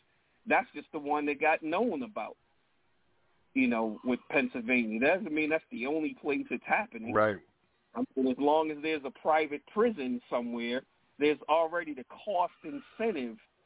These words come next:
Speaker 1: to fill it up with bodies.
Speaker 2: I think, on the contrary to what you said, Yusuf, I think we do understand it. And that's the problem. Like, we get it. This is slavery,
Speaker 1: Mm-hmm.
Speaker 2: legalized slavery.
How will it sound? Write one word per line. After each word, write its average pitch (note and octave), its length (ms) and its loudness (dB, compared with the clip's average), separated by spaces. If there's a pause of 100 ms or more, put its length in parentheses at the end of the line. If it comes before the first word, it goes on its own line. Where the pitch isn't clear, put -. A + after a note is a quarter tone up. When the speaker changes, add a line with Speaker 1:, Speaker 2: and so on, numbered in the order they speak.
(120)
Speaker 1:
to B2+ 120 -6 (140)
fill E3+ 220 2
it C#3+ 80 -4
up C3+ 180 -8
with C3 120 -12 (120)
bodies. A#2 420 -6 (2250)
Speaker 2:
I - 80 -2
think, G#3 260 2 (1200)
on E3+ 120 -2
the E3 60 -6
contrary F3+ 500 0
to D3+ 80 -2
what C#3+ 240 -6
you C3+ 80 -16 (140)
said, F#3 240 0
Yusuf, C3 420 -6 (360)
I D3+ 60 -4
think F#3 240 0
we F3 100 2
do F#3+ 320 0
understand G#2+ 580 -4
it. - 60 -20 (500)
And D3+ 100 2
that's E3 300 2
the D3+ 60 0
problem. G3 500 -2 (480)
Like, D3+ 160 0
we F3+ 280 0
get F#3+ 280 4
it. - 160 0 (540)
This A#3 240 0
is G3+ 120 0 (220)
slavery, C#3 640 0
Speaker 1:
Mm-hmm. C3 160 -2
Speaker 2:
legalized G#3+ 640 0 (120)
slavery. A2+ 440 -6